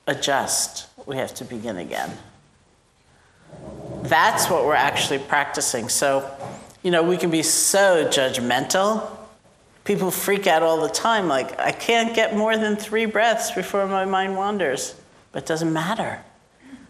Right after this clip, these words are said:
That's a challenge in itself. It doesn't matter. We're not, like, counting,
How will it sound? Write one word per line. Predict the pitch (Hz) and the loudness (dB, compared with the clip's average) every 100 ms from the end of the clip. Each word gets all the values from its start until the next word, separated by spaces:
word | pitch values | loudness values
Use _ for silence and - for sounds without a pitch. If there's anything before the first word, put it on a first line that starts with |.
| _ _ _ _ | _ _ _ _
That's | 127 151 - | -2 0 0
a | 175 | -2
challenge | - 170 165 165 165 | 0 2 4 2 0
in | 165 165 | 0 -2
itself. | 156 - 196 214 - - - - _ _ | -2 0 0 0 -2 -8 -16 -20 _ _
It | 160 156 | -8 -4
doesn't | 175 165 165 156 | 0 0 0 0
matter. | 156 175 156 127 | 0 2 2 0
We're | 147 | 0
not, | 156 143 - | 0 0 -2
like, | 139 113 - - | -4 -4 -8 -14
counting, | - 117 110 202 269 | -4 -4 -2 -4 -6